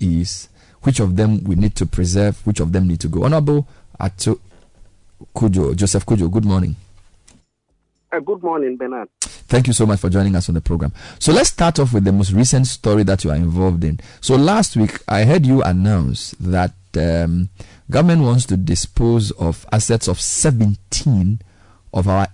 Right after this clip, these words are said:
Speaker 1: inactive S O Es to save cost. So when you say an inactive S O E, what are you referring to?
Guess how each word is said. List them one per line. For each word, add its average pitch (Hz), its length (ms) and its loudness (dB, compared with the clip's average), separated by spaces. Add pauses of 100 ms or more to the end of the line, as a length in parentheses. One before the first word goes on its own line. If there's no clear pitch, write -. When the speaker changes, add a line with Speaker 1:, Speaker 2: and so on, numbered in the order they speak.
Speaker 1:
inactive 135 920 0
S 107 220 -2
O 101 220 0
Es 78 320 -4
to - 140 -4
save - 300 -2
cost. - 340 -6 (460)
So 131 140 2
when 202 120 6
you 185 60 6
say 160 160 4
an 110 180 0
inactive 127 480 0
S - 200 0
O 107 80 2
E, 95 320 2 (240)
what 123 180 0
are 98 100 0
you 107 140 4
referring 95 400 0
to? - 180 -8